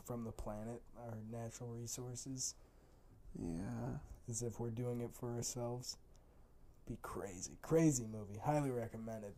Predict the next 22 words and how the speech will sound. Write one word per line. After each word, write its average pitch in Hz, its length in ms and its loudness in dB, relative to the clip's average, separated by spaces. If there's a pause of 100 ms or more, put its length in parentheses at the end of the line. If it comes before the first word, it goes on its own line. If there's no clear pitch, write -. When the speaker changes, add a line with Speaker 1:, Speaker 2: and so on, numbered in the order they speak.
Speaker 1:
They 139 240 4
Live. 113 460 0 (840)
Speaker 2:
They - 80 0
Speaker 1:
That's 101 120 2
what - 100 0
Speaker 2:
Live. - 100 0
Speaker 1:
it's 120 80 2
called. 110 220 -2 (160)
They 120 220 2
Live. 104 340 0 (600)
Speaker 2:
Holy 113 340 4 (220)
shit. - 240 0 (1200)
Well, 131 340 12 (1120)
I - 60 -4
think 151 180 6
that - 160 8
might 139 180 8
be 131 140 12
a, 127 160 12
a - 400 12
good 123 240 12
note. 127 340 12